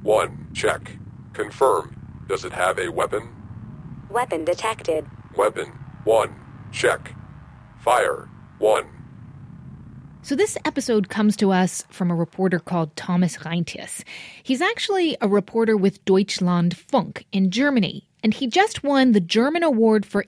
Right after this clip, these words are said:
Speaker 3: Innovation Journalism for this piece, and his investigation into how warfare technology is colliding with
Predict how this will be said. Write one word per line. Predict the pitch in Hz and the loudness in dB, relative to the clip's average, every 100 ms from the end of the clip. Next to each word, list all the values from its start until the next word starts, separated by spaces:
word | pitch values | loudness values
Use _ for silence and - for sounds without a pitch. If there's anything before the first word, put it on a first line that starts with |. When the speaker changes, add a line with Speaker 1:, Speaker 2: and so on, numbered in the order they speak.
| - | 0
Speaker 3:
Innovation | 240 254 202 196 - 190 165 | 4 6 6 4 4 4 4
Journalism | 180 180 170 165 165 165 | 4 4 2 2 0 -2
for | - 220 214 220 | -2 2 4 6
this | 180 175 - | 4 2 -2
piece, | - - - - - - - - - | -10 -12 -10 -12 -14 -18 -20 -8 0
and | 233 | 2
his | 269 | 4
investigation | 311 285 359 - 359 330 285 175 - | 2 2 2 0 2 2 4 2 2
into | 190 202 | 0 0
how | 175 254 277 311 | -2 -2 0 2
warfare | 247 220 269 349 403 403 | 2 4 2 2 0 -2
technology | 392 349 269 214 196 170 180 175 - - - _ | -2 -2 2 4 4 2 0 0 -4 -14 -20 _
is | - - | -12 -10
colliding | - 214 262 285 190 160 165 | -6 -2 0 2 2 0 -2
with | 180 | -4